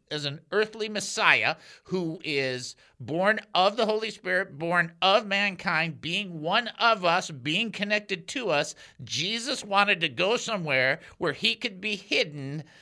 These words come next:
but he didn't get to do that because he was not able to stay hidden. And I'm just gonna make this statement, and I don't want you to freak out. Jesus, in his human form, didn't always get what he wanted.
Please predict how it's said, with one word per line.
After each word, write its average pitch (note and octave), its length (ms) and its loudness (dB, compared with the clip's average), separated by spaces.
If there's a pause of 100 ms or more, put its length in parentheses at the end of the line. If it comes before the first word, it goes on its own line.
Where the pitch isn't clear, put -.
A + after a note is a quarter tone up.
(240)
but D3 360 2
he C3 100 2
didn't E3 400 -2 (140)
get D#3+ 300 4
to D#3+ 120 -2
do F3+ 300 -4
that B2+ 360 2
because C#3+ 360 -4
he D#3 120 -4
was D3+ 220 -4
not D3 220 4
able D3+ 220 2
to F#3 120 -4
stay B3+ 460 0
hidden. B2+ 500 -4 (220)
And B2+ 100 -8
I'm A#2+ 140 -4
just E3 300 -4
gonna F#3+ 160 -6
make E3 200 -4
this E3+ 160 -8
statement, D3+ 380 -2
and B2 120 -2
I A2 40 -8
don't C#3+ 140 -8
want D3+ 180 -6
you F3 80 -8
to D3+ 40 -8
freak F3 300 -6
out. B2+ 440 2 (360)
Jesus, E3 720 -2 (140)
in D3+ 160 0
his D3+ 240 -2
human F#3+ 300 -2
form, C#3 460 -2
didn't C3+ 260 0
always C#3 300 0
get A#2 380 4
what G#2+ 120 -2
he A2 60 -2
wanted. G2+ 520 -6